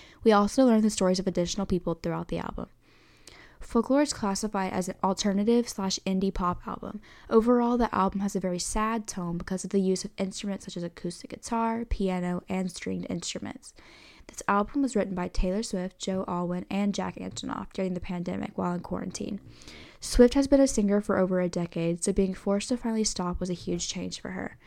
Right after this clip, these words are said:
This album was recorded in Swift's home, so you truly get the isolated home feeling. Most of the songs on this album keep a slower tempo to create the mellow and sad mood, and it also contains good timbre quality.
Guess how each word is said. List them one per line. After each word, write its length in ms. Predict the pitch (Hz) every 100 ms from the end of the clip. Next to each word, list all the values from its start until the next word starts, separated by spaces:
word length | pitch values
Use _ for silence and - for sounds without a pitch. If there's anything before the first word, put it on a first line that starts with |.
| - - - -
This 140 | 220
album 240 | - 208 247
was 160 | 269
recorded 420 | 277 - 214 208 208
in 120 | 190
Swift's 340 | - 190 208
home, 300 | - 175 180
so 140 | - 190
you 100 | 185
truly 320 | - 202 208
get 160 | 214
the 160 | - -
isolated 560 | 175 175 - 196 185 180
home 260 | 180 175
feeling. 460 | 170 190 190 - 208 - - - - - -
Most 240 | 220 214 294
of 80 |
the 100 | 285
songs 540 | 285 226 190 190 202 202
on 140 | 202
this 160 | 196 196
album 560 | - 175 185 180 185 - - -
keep 180 | - 208
a 80 | 202
slower 380 | - 190 190 226
tempo 360 | - 185 180
to 80 | 170
create 300 | 170 190 175
the 60 | 180
mellow 380 | 175 175 175 190
and 200 | 202 190
sad 300 | 180 175 170
mood, 320 | 170 180 170 - - - -
and 80 |
it 100 | 196
also 240 | - 180 214
contains 460 | 240 214 202 190
good 200 | - 185
timbre 340 | 175 180 175 175
quality. 500 | 180 175 - -